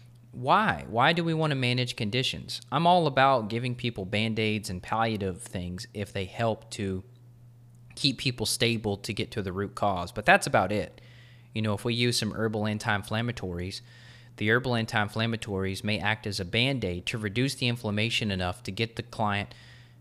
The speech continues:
on a protocol to actually fix the root cause. But we're not just gonna give you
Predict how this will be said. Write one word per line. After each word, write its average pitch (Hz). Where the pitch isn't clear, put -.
on 123
a 120
protocol 123
to -
actually 117
fix -
the 98
root 98
cause. -
But 131
we're 147
not 160
just 151
gonna 139
give 131
you 107